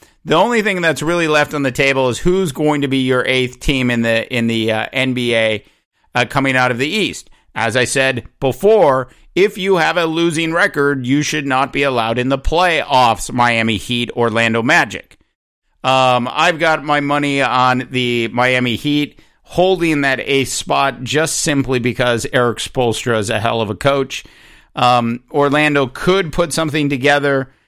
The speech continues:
that's sort of interesting at the end of the year, and I expect a complete and utter, uh,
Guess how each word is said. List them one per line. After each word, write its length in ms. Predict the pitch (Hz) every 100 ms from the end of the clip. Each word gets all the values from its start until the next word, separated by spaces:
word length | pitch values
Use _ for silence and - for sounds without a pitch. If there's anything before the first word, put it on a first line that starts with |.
| _ -
that's 280 | 139 139 -
sort 420 | - 170 165 175
of 120 | 156
interesting 680 | 160 147 - 135 139 127 127
at 220 | 123 131
the 160 | 131 131
end 140 | 127
of 60 | 117
the 100 | 120
year, 440 | 127 131 123 113 _ _ -
and 160 | 151 147
I 120 | 143
expect 520 | 135 - - 139 127 120
a 160 | 123
complete 720 | 120 120 110 135 139 131 127 - - _ -
and 220 | 123 123
utter, 520 | - 131 127 123 110 - _ -
uh, 180 | 117